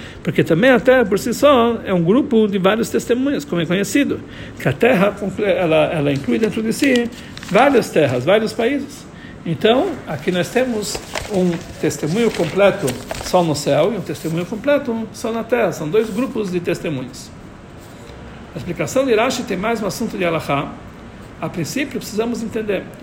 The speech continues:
como Moshe Rabbeinu ele fala, Hazina Shamayim, Vadaber Abitishma Ares Imrefi. E ele transforma eles como testemunhas. Então a gente sabe que eles querem ser testemunhas para o povo de Israel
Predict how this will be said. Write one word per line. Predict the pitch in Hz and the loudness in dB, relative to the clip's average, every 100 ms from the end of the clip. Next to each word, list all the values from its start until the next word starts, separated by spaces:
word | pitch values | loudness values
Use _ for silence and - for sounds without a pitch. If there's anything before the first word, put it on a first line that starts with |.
| - | -6
como | 214 277 | -2 0
Moshe | 220 - | -2 -2
Rabbeinu | 190 170 220 214 | -2 0 -2 -2
ele | 165 | -4
fala, | - 214 214 | -2 -2 0
Hazina | 143 156 139 202 202 | 0 0 0 -2 -4
Shamayim, | - 160 196 185 - - - - - - | -4 -2 -2 -2 -4 -10 -18 -18 -16 -2
Vadaber | 151 139 127 151 220 | 0 2 0 4 4
Abitishma | 220 190 170 - 196 | 2 -2 -6 -4 -2
Ares | 185 180 156 | 0 0 -2
Imrefi. | 147 143 143 - - - - - - - | -2 -4 -8 -10 -16 -18 -18 -18 -16 -6
E | 196 233 240 - | -2 0 0 0
ele | 196 180 175 175 - - | 2 4 2 0 -10 -10
transforma | - 156 - 220 196 | -6 -4 0 0 2
eles | 208 262 220 | 0 0 -2
como | - 196 | -4 -4
testemunhas. | 202 - 185 165 135 120 - - - - - - | -2 -2 -2 -2 -2 -4 -10 -16 -16 -18 -18 -6
Então | 220 | 0
a | 247 | 0
gente | 320 330 | 0 -2
sabe | - 226 294 208 | 0 0 0 0
que | 170 | 0
eles | 151 | 0
querem | - 180 | 0 -2
ser | 180 202 | 0 -4
testemunhas | 202 - 208 233 226 | -4 -4 -2 -2 -4
para | 170 | -4
o | |
povo | 190 165 | -2 0
de | 165 | 0
Israel | 165 165 202 | 0 2 2